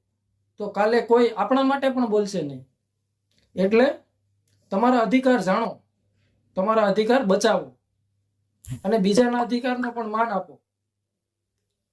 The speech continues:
જો તમને આ વીડિયો ગમ્યો હોય તો વીડિયોને લાઈક અને શેર કરી સબસ્ક્રાઇબ કરવાનું ભૂલશો નહીં.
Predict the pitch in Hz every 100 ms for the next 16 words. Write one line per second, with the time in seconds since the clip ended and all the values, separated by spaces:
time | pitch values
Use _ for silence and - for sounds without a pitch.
0 | _ _ _ _ 170 226 240 233 226 214
1 | 208 214 196 208 240 208 156 - _ _
2 | _ _ _ _ _ _ _ _ _ _
3 | 175 175 196 226 214 190 202 240 - _
4 | 196 196 185 214 247 240 247 302 - _
5 | _ _ - 214 214 254 240 247 233 233
6 | 190 170 202 247 233 262